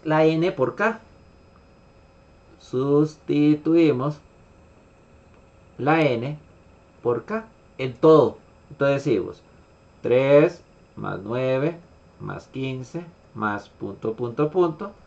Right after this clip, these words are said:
más seis K menos tres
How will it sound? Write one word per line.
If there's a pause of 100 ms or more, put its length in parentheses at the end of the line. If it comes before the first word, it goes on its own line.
(400)
más (320)
seis
K (280)
menos
tres